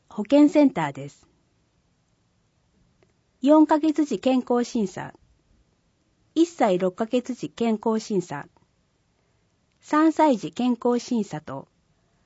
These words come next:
九ヶ月時健康相談があります。いずれの健康診査、相談も、母子健康手帳と質問票をお持ちください。その他、二歳児歯科健康診査があります。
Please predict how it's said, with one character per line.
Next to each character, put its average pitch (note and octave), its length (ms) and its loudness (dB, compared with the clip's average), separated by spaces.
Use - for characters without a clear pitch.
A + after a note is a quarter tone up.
九 D4+ 220 2
ヶ D4 140 0
月 D4 280 -2
時 - 280 -8
健 C#4+ 260 4
康 C#4+ 160 4
相 C#4 220 2
談 D#3 200 -2
が D3+ 100 -8
あ D3+ 40 -12
り D3+ 120 -12
ま D3 120 -10
す。 - 220 -20
い A#3 100 -4
ず C4+ 160 -2
れ C#4 120 4
の C#4 140 4
健 C#4+ 320 2
康 D4 160 4
診 C#4+ 240 2
査、 - 260 -6
相 G#3+ 280 -2
談 G3+ 260 -2
も、 G3 220 -2
母 D4 140 4
子 - 120 -8
健 B3+ 180 0
康 B3+ 260 0
手 C4+ 140 0
帳 D#3+ 220 -4
と - 320 -8
質 - 240 -6
問 C4+ 220 4
票 B3 300 0
を - 20 0
お A#3 40 0
持 A3+ 120 -2
ち - 100 -14
く - 100 -8
だ G#3+ 120 -6
さ F#3+ 160 -8
い。 - 120 -12
そ - 180 -4
の D4 120 4
他、 E3 380 -4
二 G#3+ 140 -4
歳 D4+ 260 4
児 G3+ 100 -8
歯 - 140 -10
科 E3 140 -2
健 A3 300 -4
康 A3 120 -2
診 A3 200 -4
査 D#3 140 -8
が D3 120 -8
あ D3+ 40 -10
り D3 120 -14
ま C#3+ 160 -14
す。 - 220 -20